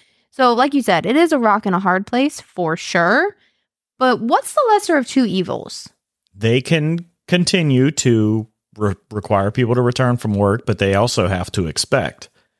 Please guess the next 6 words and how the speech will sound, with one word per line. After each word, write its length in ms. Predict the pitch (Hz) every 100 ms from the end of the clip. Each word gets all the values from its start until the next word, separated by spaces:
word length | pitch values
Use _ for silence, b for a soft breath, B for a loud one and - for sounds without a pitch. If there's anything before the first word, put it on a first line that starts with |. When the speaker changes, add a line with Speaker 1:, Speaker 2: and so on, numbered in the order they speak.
| _ -
Speaker 2:
turnover. 520 | 131 92 60 50 50 _ _
Speaker 1:
Right. 400 | 208 170 - - -
Speaker 2:
A 60 | 123
hundred 220 | 165 165
percent. 420 | 170 156 185 78
They're, 180 | 113 143